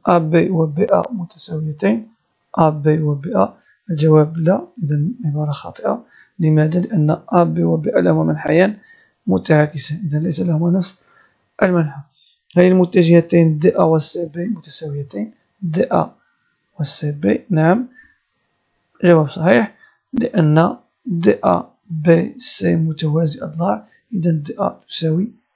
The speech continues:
سي بي، لأن دي آ بي سي متوازي أضلاع. هل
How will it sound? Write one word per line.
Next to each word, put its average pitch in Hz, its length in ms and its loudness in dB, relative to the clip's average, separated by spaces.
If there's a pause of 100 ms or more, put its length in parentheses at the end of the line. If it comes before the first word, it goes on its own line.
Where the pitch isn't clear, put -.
(160)
سي - 260 -6
بي، 175 260 -10
لأن 175 480 -2
دي - 140 -10
آ 254 140 -6 (180)
بي 147 60 -14
سي 196 160 -6
متوازي 165 580 -4 (480)
أضلاع. 143 300 -4 (380)
هل 190 300 2